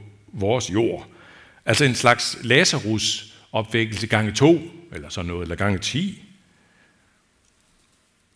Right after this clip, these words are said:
Men vi får netop ikke, som jeg har sagt før, vi får ikke hændelsen beskrevet.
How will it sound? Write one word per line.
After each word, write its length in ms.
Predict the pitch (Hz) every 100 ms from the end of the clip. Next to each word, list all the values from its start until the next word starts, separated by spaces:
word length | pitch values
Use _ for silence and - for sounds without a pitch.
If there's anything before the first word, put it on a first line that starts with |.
| -
Men 140 | 107 120
vi 60 |
får 140 | 117 123
netop 300 | 131 147 139
ikke, 260 | - - -
som 160 | 113
jeg 80 | 98
har 60 | 98
sagt 220 | 113 107
før, 160 | 123 110
vi 140 | 110
får 220 | 110 110
ikke 120 | 131
hændelsen 480 | - 120 139 139 98
beskrevet. 560 | 87 - - 67 71